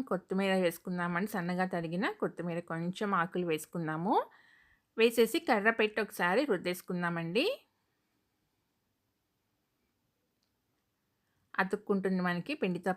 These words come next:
పాటు. ఇప్పుడు దీన్ని తిరగేసుకుందాము. ఈ నువ్వులు, కొత్-, కొత్తిమీర ఆకు అనేది మనకి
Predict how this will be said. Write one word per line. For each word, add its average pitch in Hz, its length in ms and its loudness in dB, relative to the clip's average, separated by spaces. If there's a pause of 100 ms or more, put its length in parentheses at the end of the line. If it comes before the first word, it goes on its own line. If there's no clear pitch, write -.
పాటు. 180 260 0
ఇప్పుడు 240 300 -4
దీన్ని 190 320 0
తిరగేసుకుందాము. 165 880 0 (520)
ఈ 240 100 2 (120)
నువ్వులు, 226 460 2 (160)
కొత్-, 208 200 -2 (100)
కొత్తిమీర 208 500 0
ఆకు 185 180 2
అనేది 180 300 -2
మనకి 180 300 -2